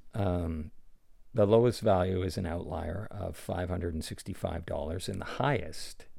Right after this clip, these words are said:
is twenty-four hundred and forty-seven, with the median being above two thousand dollars a ton. In the context of underground mining, anything north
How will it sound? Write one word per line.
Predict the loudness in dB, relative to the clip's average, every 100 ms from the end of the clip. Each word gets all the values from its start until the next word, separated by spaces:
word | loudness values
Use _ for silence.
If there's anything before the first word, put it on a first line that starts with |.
| -8
is | -6 -6 -8 -14
twenty-four | -12 -4 0 0 0 0
hundred | 2 2 0
and | -2
forty-seven, | -4 -4 -4 -2 0 2 0 -4 -8 -16 -14 -12 -4 4
with | 6
the | 8
median | 8 10 8 6 4 2 -6 -14 -16 -10
being | -4 0 2 2
above | 2 2 0
two | -4 -6
thousand | -4 -4 -4 -4 -2
dollars | 0 -2 -4 -8
a |
ton. | -8 -6 -6 -8 -16 -20 -18 -18 -20 -18 -16 -16 -18 -20 -10 -4
In |
the | 0
context | 4 6 6 6 4 2
of | 2
underground | 2 4 4 6 6
mining, | 4 4 2 0 -6 -14 -12 -4
anything | 2 4 4 2 2 2
north | 2 2 0 -6